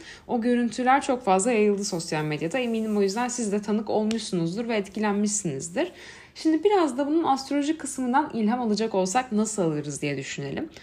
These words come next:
Ee, bu güneş tutulması Koç burcunda olduğu için, ki bu arada bunun detaylarını gökyüzünde anlatıyordu, Alara ile konuştuk zaten. Ama daha hani böyle astroloji kısmıyla çok ilgilenmeyip de "Ben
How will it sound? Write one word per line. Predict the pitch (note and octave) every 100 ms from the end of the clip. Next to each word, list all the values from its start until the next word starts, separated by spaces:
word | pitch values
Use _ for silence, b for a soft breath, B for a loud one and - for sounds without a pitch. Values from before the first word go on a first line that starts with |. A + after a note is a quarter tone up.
| B B B -
Ee, | F#3+ G3
bu | E4+
güneş | F#4 E4+ E4
tutulması | - - A3+ A3+ E4
Koç | - F4+ -
burcunda | G#3+ F#3 F3 A#3
olduğu | G#3 G3 G3
için, | E3 - A#3
ki | -
bu | G#3
arada | G3 G3+
bunun | G#3+
detaylarını | G3 G#3+ G3+ G3+ A3
gökyüzünde | G3 G3+ G3+ G3 G#3
anlatıyordu, | G3 F3+ F#3 F#3+ C#4
Alara | - G#3+ G3 F#3
ile | G3+ B3+ D4
konuştuk | C#4 B3 - G#3+
zaten. | E3 D3 C#3+ E4+ F#4 B B B
Ama | B3+ B3+
daha | C4+
hani | C4+ B3+ A3+
böyle | A3+
astroloji | B3 A3 - A#3+ A3+ A#3+
kısmıyla | - - A3+ A3
çok | A3 A#3
ilgilenmeyip | G#3 A#3+ D#4 C#4+ G3
de | F#3+ F#3+
"Ben | G#3+